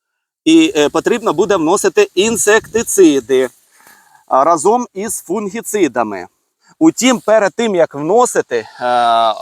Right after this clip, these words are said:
обдивіться свої, е, поля, промоніторте. Тому що на одних полях треба одні препарати буде вносити, на інших інші.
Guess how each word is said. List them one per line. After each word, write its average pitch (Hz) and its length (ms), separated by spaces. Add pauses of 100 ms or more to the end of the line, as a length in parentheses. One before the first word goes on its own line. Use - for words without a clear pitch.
(200)
обдивіться 185 560
свої, 180 480
е, 151 300
поля, 170 460
промоніторте. 190 840 (280)
Тому 175 100
що 185 140
на 180 160
одних 214 320
полях 180 460
треба 147 440 (280)
одні 170 280
препарати 214 560
буде 190 280
вносити, 185 600 (100)
на 147 160
інших 208 380 (320)
інші. 165 520